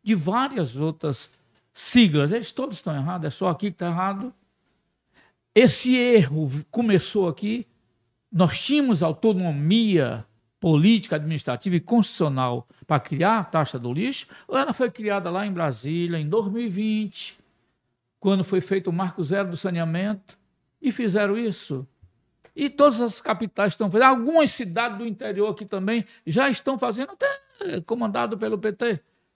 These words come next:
Tão fazendo lá no Juazeiro, naquela região, tão fazendo. E só Fortaleza não pode? Eu posso admitir uma coisa, ah, foi implantada de uma forma errada,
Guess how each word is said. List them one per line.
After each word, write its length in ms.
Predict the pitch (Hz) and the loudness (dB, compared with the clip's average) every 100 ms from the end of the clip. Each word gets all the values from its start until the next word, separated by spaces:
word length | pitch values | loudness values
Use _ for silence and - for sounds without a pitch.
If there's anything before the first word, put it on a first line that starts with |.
| - | -4
Tão 80 | 226 | -2
fazendo 360 | 220 185 214 | -2 -2 -2
lá 120 | 196 190 | -2 -4
no 380 | 180 165 160 | -2 -2 0
Juazeiro, 500 | 143 160 131 123 180 | 0 -2 -2 -2 -4
naquela 300 | 160 156 165 | -6 -6 -4
região, 340 | 160 143 170 180 | -2 -2 -4 -4
tão 160 | 220 | -2
fazendo. 680 | 208 202 151 196 214 165 135 - _ - - | -2 -2 0 -2 -2 -4 -6 -10 _ -10 -2
E 120 | 240 | -2
só 600 | - - - 208 254 269 | -2 -8 -2 2 2 2
Fortaleza 760 | - 247 - 226 185 220 202 | -2 -6 -4 -2 2 2 2
não 140 | 202 160 | -2 -2
pode? 540 | 208 214 147 120 117 _ - - | -2 -2 -2 -6 -16 _ -20 -16
Eu 120 | - 403 | -10 -4
posso 440 | - 185 151 - | 2 2 2 -2
admitir 680 | 190 185 156 156 143 - 220 | 0 0 0 -2 -6 -6 -6
uma 160 | 226 | -6
coisa, 300 | 202 165 170 | -4 -4 -2
ah, 180 | 208 123 - _ _ | -4 -6 -14 _ _
foi 140 | - 180 | -4 -2
implantada 640 | 160 170 147 214 220 190 | -2 -4 -4 -2 0 0
de 80 | 147 | -4
uma 120 | 135 | -6
forma 300 | - 139 123 | -4 -4 -4
errada, 720 | 107 143 143 147 143 139 135 | -4 -2 -2 -2 -4 -4 -4